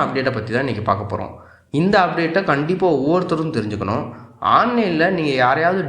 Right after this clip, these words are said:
டிஃபேமிங் பண்ணீங்கன்னா, அதாவது பழித்தலோ, அவமானப்படுத்துதலோ, இல்ல ஒருத்தரோட மதிப்பை குறைக்கும் விதமாக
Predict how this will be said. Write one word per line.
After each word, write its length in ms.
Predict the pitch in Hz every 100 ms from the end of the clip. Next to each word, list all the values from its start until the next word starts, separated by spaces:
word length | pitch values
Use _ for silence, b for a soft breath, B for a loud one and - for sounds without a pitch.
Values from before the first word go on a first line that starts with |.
| 127
டிஃபேமிங் 500 | 170 - 180 160 117
பண்ணீங்கன்னா, 340 | 107 101 101 101 - 113
அதாவது 260 | 117 123 139 117
பழித்தலோ, 520 | 127 170 147 107 107 - -
அவமானப்படுத்துதலோ, 920 | 117 165 190 180 160 117 107 104 104 107 - 110
இல்ல 200 | 139 160 165
ஒருத்தரோட 380 | 135 135 160 143 117
மதிப்பை 400 | 107 139 208 196 180
குறைக்கும் 340 | 139 139 131 104
விதமாக 360 | 107 104 101